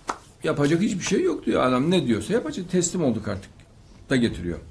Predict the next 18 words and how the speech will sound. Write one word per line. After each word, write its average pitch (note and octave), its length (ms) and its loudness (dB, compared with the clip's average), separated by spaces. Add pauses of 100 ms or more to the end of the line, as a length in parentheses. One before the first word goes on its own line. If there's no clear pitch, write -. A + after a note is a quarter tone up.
(800)
Bu G#3 140 2
Tayyip E3 260 4
Hoca'yı D#3 260 2
zor C#3 240 0
duruma B2+ 220 2
sokmak B2+ 360 -6
için C3 140 -4
yapılan B2 400 0
bir A#2 60 2
oyun. G#2 280 0 (800)
Burada D#3 220 2
Tayyip D3+ 240 2
Hoca'ya C#3+ 280 2
yardımcı A#2+ 560 2
olalım, F#2+ 240 0 (100)
destek A2 380 -4
olalım. A2 360 -4 (1040)
Ee, A2 200 2